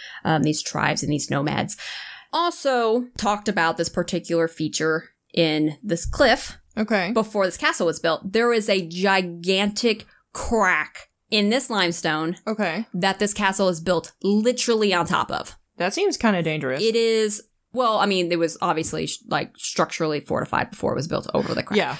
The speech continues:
Speaker 1: So
Speaker 2: Okay. Okay. That makes me feel a little better.
Speaker 1: So before the castle was built, there is notably in history a giant crack that <laughs> nobody liked. Nobody liked this crack.
Speaker 2: Okay.
Speaker 1: And throughout the fifth, sixth, and up until now,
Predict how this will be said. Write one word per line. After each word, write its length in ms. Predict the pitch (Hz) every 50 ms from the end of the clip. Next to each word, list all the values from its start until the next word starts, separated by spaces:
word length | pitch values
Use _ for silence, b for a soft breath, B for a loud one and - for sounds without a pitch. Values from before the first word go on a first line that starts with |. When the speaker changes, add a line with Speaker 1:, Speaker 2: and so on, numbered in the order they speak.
| -
Speaker 1:
So 260 | - - 269 240 220 202
Speaker 2:
Okay. 260 | 180 175 123 120 - -
Okay. 220 | - - 175 160
That 100 | 170 214
makes 180 | 233 247 247 247
me 60 | 247
feel 240 | 226 - 214 196 180
a 20 |
little 140 | 165 160 156
better. 140 | 156 156 -
Speaker 1:
So 180 | - 254 247 226
before 380 | 208 226 - - 285 277 262
the 80 | 247 247
castle 300 | 247 240 220 208 220 220
was 100 | 208 202
built, 320 | 202 175 170 170 165 - B B B B
there 460 | 185 190 196 202 202 202 190 - -
is 220 | - 202 190 175 190
notably 500 | 202 202 190 196 196 196 196 196 185 -
in 120 | 185 190
history 520 | 180 185 175 170 - - 180 175 170 170 - -
a 100 | 175 175
giant 400 | 165 165 170 165 165 170 - -
crack 540 | - - - - 226 196 175 165 - - -
that 180 | 180 - -
<laughs> 0 |
nobody 920 | 190 196 202 208 220 226 254 330 339 - 240 214 180 208 226 208 208 196 175
liked. 520 | 170 180 180 175 165 151 - - - -
Nobody 960 | - 196 202 196 190 196 208 214 220 226 233 226 202 214 208 208 202 208 190
liked 320 | 180 180 175 165 165 - -
this 160 | 175 165 -
crack. 360 | - - 165 156 - - - B B B B
Speaker 2:
Okay. 120 | 202 196 190
Speaker 1:
And 200 | 196 190 190 -
throughout 600 | - 208 220 220 202 - - 202 202 220 208 - -
the 300 | 190 196 202 190 190 185
fifth, 320 | 185 - - 185 180 185
sixth, 460 | - - - 180 175 180 - - - - - -
and 200 | - 180 165 -
up 140 | - 180 -
until 320 | 185 160 160 - 190 165 156
now, 540 | 151 160 185 202 196 180 165 165 165 165